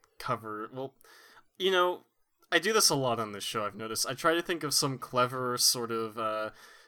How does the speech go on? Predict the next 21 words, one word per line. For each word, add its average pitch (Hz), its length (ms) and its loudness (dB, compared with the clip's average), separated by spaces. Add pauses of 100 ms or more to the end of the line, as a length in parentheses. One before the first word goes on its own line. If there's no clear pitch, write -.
synonym 147 840 4
to 143 160 -2
what 123 280 -2
you've 120 200 -10
just 120 320 0
said, 113 420 -2
and 113 220 -8
then 110 260 -4
my 113 320 0
mind 110 480 -2
gets 117 240 -2
about 110 240 -4
halfway 113 420 -2
through 113 220 -8
the 104 100 -14
track 101 480 -4
and 101 140 -14
just 98 220 -6
kind 101 200 -10
of - 120 -20
collapses. 131 840 -2